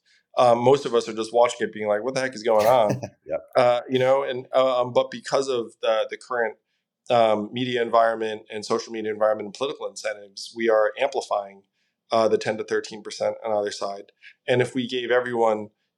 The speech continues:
Speaker 1: equal sway, then you know what they, these people would be? Fringe, <laughs> you know, like, like, statistically. Uh, so, um,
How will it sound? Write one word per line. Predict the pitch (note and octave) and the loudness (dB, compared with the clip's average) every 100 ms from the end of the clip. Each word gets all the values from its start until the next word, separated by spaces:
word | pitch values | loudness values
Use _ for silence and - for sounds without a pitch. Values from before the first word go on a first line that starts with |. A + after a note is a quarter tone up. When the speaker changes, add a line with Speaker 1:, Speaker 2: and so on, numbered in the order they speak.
| - | -10
Speaker 1:
equal | C3+ B2+ A2 | -4 2 2
sway, | - B2+ B2+ A#2 G#2 G#2 _ _ _ | 2 0 2 2 0 -6 _ _ _
then | B2 B2+ A#2 | -2 -2 0
you | B2+ | 2
know | |
what | C3+ | 2
they, | C3 B2+ C3 | 2 -4 -6
these | B2 B2 | -8 -8
people | B2+ C3 B2 | -6 -4 0
would | A2+ | 0
be? | A2 A#2 E3 F#3+ - _ _ _ - | -2 -8 -8 -12 -16 _ _ _ 0
Fringe, | G3 F#3 F#2 - _ _ _ | 0 0 -4 -14 _ _ _
<laughs> | - - D#3 | -12 -6 -2
you | D#3+ | 0
know, | D#3+ F#3 - - | 0 -2 -4 -2
like, | D#3 D#3 | -2 -2
like, | E3 D#3 _ _ _ | -6 -6 _ _ _
statistically. | - F#3+ G#3+ G3 E3+ C3 G2+ - _ _ _ _ _ _ | -8 -4 -2 -2 -2 -2 -4 -8 _ _ _ _ _ _
Uh, | C#3 C#3 C3 B2 - | 0 2 0 -2 -6
so, | - F3 F3 E3+ E3+ - - _ _ - | -2 0 0 -6 -14 -20 -20 _ _ 0
um, | D3+ D3+ C#3+ C3+ | 2 2 -2 -10